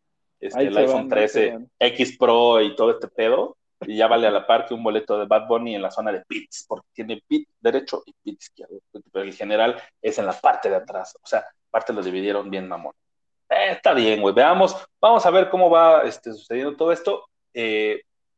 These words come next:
Speaker 1: le voy a entrar a Bad Bunny y luego lo platicamos, porque así como que me agarra ciego, güey.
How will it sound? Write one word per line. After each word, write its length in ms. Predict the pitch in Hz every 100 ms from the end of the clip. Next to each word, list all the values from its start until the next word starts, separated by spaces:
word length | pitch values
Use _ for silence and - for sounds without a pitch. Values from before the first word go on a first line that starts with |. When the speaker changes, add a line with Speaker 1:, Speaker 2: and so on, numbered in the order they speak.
| _ _
Speaker 1:
le 120 | 117
voy 120 | 117 147
a 40 |
entrar 220 | 139 139
a 60 | 135
Bad 140 | 131
Bunny 260 | 135 151 160
y 160 | 113
luego 160 | 110 123
lo 140 | 117
platicamos, 480 | 101 98 104 113 120
porque 240 | - - 107
así 200 | 135 135
como 240 | 135 110
que 80 | 101
me 120 | 104
agarra 280 | 107 120 110
ciego, 460 | - 101 101 92
güey. 180 | - 76